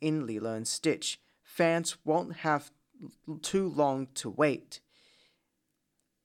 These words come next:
to see two of Disney's live-action projects, as Peter Pan and Wendy will fly to Disney Plus on the twenty-eighth of April, and The Little Mermaid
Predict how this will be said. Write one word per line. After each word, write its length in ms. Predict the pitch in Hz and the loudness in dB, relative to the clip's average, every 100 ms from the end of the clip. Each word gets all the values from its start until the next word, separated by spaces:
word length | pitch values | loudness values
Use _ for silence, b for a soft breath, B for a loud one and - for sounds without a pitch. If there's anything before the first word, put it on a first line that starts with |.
| - | -10
to 160 | - | -4
see 520 | 131 - 160 143 139 - _ | -2 2 4 4 2 -4 _
two 400 | - - 185 190 - | -2 4 6 6 2
of 160 | 127 | 0
Disney's 480 | - 147 151 147 147 | 2 2 4 2 0
live-action 640 | 87 123 165 170 - 156 | 0 2 2 0 -2 -6
projects, 640 | 123 - 170 156 120 - - b b b | -4 0 2 2 -2 -4 -10 b b b
as 180 | 123 - | -6 -6
Peter 300 | - 180 180 | 0 2 4
Pan 320 | 156 160 156 | 4 2 2
and 340 | - 131 127 | 0 -4 2
Wendy 460 | 165 196 143 120 123 B B | 4 4 0 -4 -6 B B
will 160 | 151 165 | 2 2
fly 400 | 165 139 147 170 | 2 0 2 2
to 100 | 185 | -2
Disney 320 | 170 160 160 | -2 -2 -2
Plus 520 | 147 208 165 135 - - _ - | -2 2 2 2 -6 -12 _ -6
on 80 | 143 | -2
the 100 | 147 | -2
twenty-eighth 640 | - 113 98 107 127 - | -4 -8 -4 -2 -2 -4
of 140 | 113 | 0
April, 500 | - 202 202 135 135 b b b b b _ _ | 4 4 2 -2 -2 b b b b b _ _
and 180 | 156 156 | 0 4
The 80 | 160 | 6
Little 300 | 160 208 226 | 6 6 4
Mermaid 480 | 202 180 180 175 | 4 2 4 2